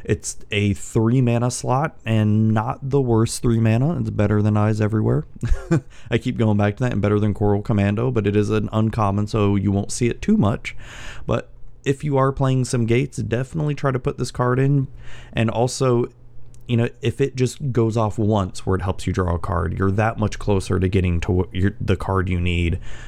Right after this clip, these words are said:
for, to be able to help you win. Uh, next, we have Homunculus for four and a blue. It's a Homunculus two five with hexproof.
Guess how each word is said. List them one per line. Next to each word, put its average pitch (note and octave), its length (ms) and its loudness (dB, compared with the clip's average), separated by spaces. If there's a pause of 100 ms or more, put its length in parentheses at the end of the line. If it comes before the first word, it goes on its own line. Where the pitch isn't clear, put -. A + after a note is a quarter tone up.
for, F#2 400 2
to - 120 -2
be G2 100 0
able E2+ 160 2
to E2+ 60 0
help F2 240 0
you E2+ 80 2
win. F2+ 260 -2 (680)
Uh, F#2+ 240 0
next, G2 540 -2
we A2 180 2
have G#2+ 320 0
Homunculus G2 800 0
for G#2+ 160 -2
four G2 260 0
and F2 80 2
a E2 60 2
blue. F#2 260 2
It's - 140 -2
a F#2+ 60 -2
Homunculus F2+ 640 2
two - 260 0
five F#2+ 380 -2
with F#2 100 -2
hexproof. - 600 -4